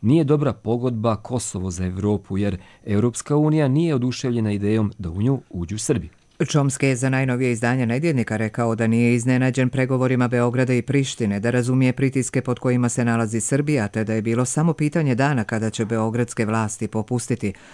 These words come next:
Speaker 2: „To što su Srbi bili toliko hrabri u borbi protiv nacista nema nikakav značaj za Ameriku i Britaniju danas”, rekao je Chomsky.
Speaker 1: Aktuelno u Kipru,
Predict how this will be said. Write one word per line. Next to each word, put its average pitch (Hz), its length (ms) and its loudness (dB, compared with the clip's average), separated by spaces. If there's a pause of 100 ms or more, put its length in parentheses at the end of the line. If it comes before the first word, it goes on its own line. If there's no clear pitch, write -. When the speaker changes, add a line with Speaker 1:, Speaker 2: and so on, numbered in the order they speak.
(140)
Speaker 2:
„To 196 120 4
što 123 160 -6
su 117 140 -6
Srbi 131 300 -2
bili 120 240 0
toliko 117 380 -2
hrabri 120 440 -2
u 107 80 -2
borbi 117 320 0
protiv 110 300 -2
nacista 131 520 0 (240)
nema 120 240 2
nikakav 135 400 0
značaj 131 400 2
za 127 120 0
Ameriku 123 420 0
i 123 100 2
Britaniju 110 480 0
danas”, 95 380 -6
rekao 117 440 -2
je 127 100 0
Chomsky. 104 520 -8 (340)
Speaker 1:
Aktuelno 113 600 0
u 104 60 2
Kipru, 139 460 0